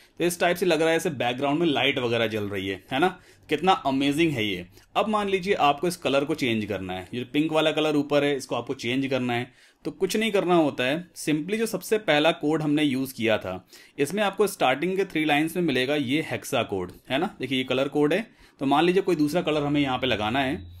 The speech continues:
तो पहले तो मैं इसको कॉपी कर लेता हूँ क्योंकि बाद में हम वापस इस को-, अ, कलर कोड को ही पुट करेंगे।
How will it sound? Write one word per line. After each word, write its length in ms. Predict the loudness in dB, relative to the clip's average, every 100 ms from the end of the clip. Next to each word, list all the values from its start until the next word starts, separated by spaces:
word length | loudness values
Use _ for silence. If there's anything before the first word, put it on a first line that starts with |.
| -20 -20 -14 -8
तो 60 |
पहले 240 | 0 2 2
तो 60 |
मैं 60 | 2
इसको 140 | 0
कॉपी 300 | 0 2 2
कर 140 | 2 2
लेता 220 | 0 0
हूँ 260 | -2 -4 -8 -20 -20 -20 _ -20 _ _ _ -20 -14
क्योंकि 180 | -8 -4
बाद 220 | 0 0
में 80 | 0
हम 80 | -2
वापस 220 | -2 -2
इस 160 | -8 -6
को-, 180 | -4
अ, 220 | -2 -2 -2
कलर 260 | -2 -2
कोड 180 | -2 -4
को 60 | -4
ही 40 |
पुट 200 | -4 -6
करेंगे। 460 | -4 -4 -4 -8